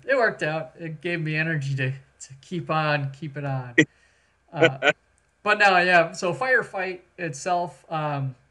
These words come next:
Speaker 2: How many players did you have for Firefight this year?
Speaker 1: we had sixteen. Um,
Speaker 2: Whew.
Speaker 1: sixteen players, so,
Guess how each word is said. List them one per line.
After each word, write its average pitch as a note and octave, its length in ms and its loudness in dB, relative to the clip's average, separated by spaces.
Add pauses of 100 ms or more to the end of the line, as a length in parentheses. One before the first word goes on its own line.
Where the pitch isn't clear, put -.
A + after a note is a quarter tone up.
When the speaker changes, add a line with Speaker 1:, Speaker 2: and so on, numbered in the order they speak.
(680)
Speaker 2:
How D3 120 6
many E3+ 140 2
players F3+ 300 2
did D#3+ 140 -6
you D#3 100 2
have D3+ 120 4
for D3+ 80 -6
Firefight B2 460 0
this F#2 120 -12
year? E2 140 -8 (240)
Speaker 1:
we G3 140 -6
had G3 180 0
sixteen. E3 720 -8 (760)
Um, D3 380 0
Speaker 2:
Whew. F4+ 280 8 (220)
Speaker 1:
sixteen F#3+ 440 -10
players, D3 480 0
so, C#3+ 440 -2